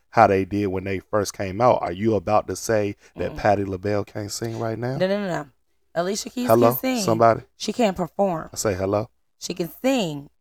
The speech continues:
Speaker 2: but performing is where the issue comes in.
Speaker 1: Well, I mean, hey.
Speaker 2: However, her, her outfit was bad. Her body was banging. Face flawless.
Speaker 1: That's all that matters.
Speaker 2: And that piano
Speaker 1: I didn't need a performance
Speaker 2: was,
Speaker 1: for her.
Speaker 2: did you see the piano?
Speaker 1: I
Speaker 2: The
Speaker 1: did.
Speaker 2: piano,
Speaker 1: Check it.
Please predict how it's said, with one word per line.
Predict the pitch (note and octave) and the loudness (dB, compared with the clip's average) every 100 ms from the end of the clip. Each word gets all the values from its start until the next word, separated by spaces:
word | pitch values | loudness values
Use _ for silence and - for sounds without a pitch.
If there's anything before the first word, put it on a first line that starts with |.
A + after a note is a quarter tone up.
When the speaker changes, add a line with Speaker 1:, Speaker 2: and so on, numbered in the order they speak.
| _ _ _ | _ _ _
Speaker 2:
but | E3 D#3+ | -2 -2
performing | D#3 - - A#3+ B3 G3+ E3 | -6 -10 -2 2 4 2 -4
is | D3+ D3+ | -8 -10
where | D3 D3+ | -8 -8
the | C#3 - | -8 -10
issue | D3+ - C#3+ | -10 -10 -12
comes | - B2+ C3 | -16 -16 -10
in. | - | -6
Speaker 1:
Well, | A#2+ A#2+ | -6 -6
I | |
mean, | A#2+ G#2+ G2 | -6 -6 -6
hey. | G2+ F#2+ - - | -6 -6 -8 -10
Speaker 2:
However, | - C#4 D#4+ C#4+ B3+ | -2 2 2 2 -2
her, | A#3+ A3 A3 | -4 -6 0
her | A3+ | 2
outfit | G#3+ G3+ - G#3 | 4 2 2 -4
was | D3+ | -4
bad. | D#3 F3+ G3 E3+ | -4 -2 -2 -2
Her | |
body | D#3+ E3+ G3 | -2 -4 -4
was | E3 C#3 | -8 -10
banging. | D3 D3+ F#3 F#3 G3+ _ _ _ - | -4 -4 -4 -10 -14 _ _ _ -4
Face | F#3+ F#3+ - | -4 -2 -8
flawless. | - F3 F3 F3+ G#3 C4+ - - - _ | -4 0 2 2 -2 -6 -12 -12 -18 _
Speaker 1:
That's | _ - | _ -10
all | G2 | -8
that | G2+ | -8
matters. | G2 B2+ A#2+ F#2 - | -10 -12 -14 -18 -6
Speaker 2:
And | F#3 F3+ F3+ E3+ E3+ - - | -4 -2 -4 -4 -6 -8 -4
that | F#3 | -4
piano | - F#3+ F#3 G#3+ C#4 | -4 -4 0 2 4
Speaker 1:
I | F3 C3 | 6 8
didn't | D3+ C3+ | 6 4
need | C3+ D3+ | 2 2
a | C#3+ | 0
performance | - A2 - B2 A#2+ | 0 -6 0 2 4
Speaker 2:
was, | F#3 | 4
Speaker 1:
for | F3+ F3 - D#3+ - | 4 4 2 0 -8
her. | _ - | _ -10
Speaker 2:
did | G#3 | -10
you | A3 | 0
see | D#4 | 0
the | B3+ | 0
piano? | B3 B3+ B3+ C4 - | -2 -2 -4 -6 -4
Speaker 1:
I | |
Speaker 2:
The | A2 C#3 | 0 2
Speaker 1:
did. | F#3+ | 2
Speaker 2:
piano, | A#3+ D4 E4+ | 2 2 4
Speaker 1:
Check | A#3+ C#3 - | 6 4 2
it. | - | -8